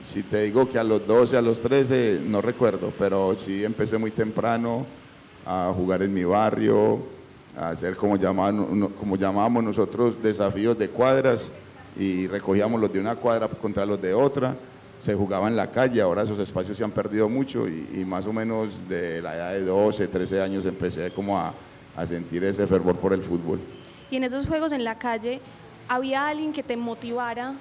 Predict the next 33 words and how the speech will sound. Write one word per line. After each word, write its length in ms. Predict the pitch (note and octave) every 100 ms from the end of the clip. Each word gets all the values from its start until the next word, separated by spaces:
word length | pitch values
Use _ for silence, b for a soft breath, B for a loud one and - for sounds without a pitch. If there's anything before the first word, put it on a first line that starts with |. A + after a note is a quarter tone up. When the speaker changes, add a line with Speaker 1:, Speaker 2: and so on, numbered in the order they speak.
| - -
Speaker 2:
a, 600 | A3+ A3+ G#3+ G#3+ G#3 G#3 G#3
a 100 | A3
ser 160 | A3 A3
deportista? 640 | A#3 A#3+ A3+ G3+ - F#3+ F#3+ - -
¿O 80 | G#3+
quién 260 | - A#3+ A#3
fue 140 | B3+
esa 120 | C#4
mo-, 140 | C4+ A#3+
esa 140 | A#3+
motivación 540 | C4 A#3+ G#3+ G#3 A3+ A3+
Speaker 1:
Bueno, 240 | D3 C3+
Speaker 2:
principal? 320 | B2+ F#2 G2 - G#2+
Speaker 1:
de 160 | A#2
eso 160 | A#2+ C#3+
sí 120 | C#3+
tengo 400 | D3 C#3+ C#3+ C#3+
como 640 | B2 A#2 A2 G#2 G2 G2 -
recuerdos. 720 | G2 G2+ B2+ C3+ G#2+ F#2 - - -
Eh, 220 | F2 F2 - F#2+
recuerdo 440 | F2+ F#2+ G2+ A#2+ A#2+
que 160 | A2
yo 240 | F#2+ F#2+ G#2+
en, 320 | A2 G#2+ G2+ - - -
siempre 440 | - A#2 A2 A2+
en 80 | A2
Bello 260 | A#2 A2+
me 120 | A2 F#2+
crié 340 | F#2 F#2+ G2
en 180 | G2+ G#2
la 120 | A2+
misma 300 | A#2 A#2 A2
casa 400 | C#3 C#3 B2+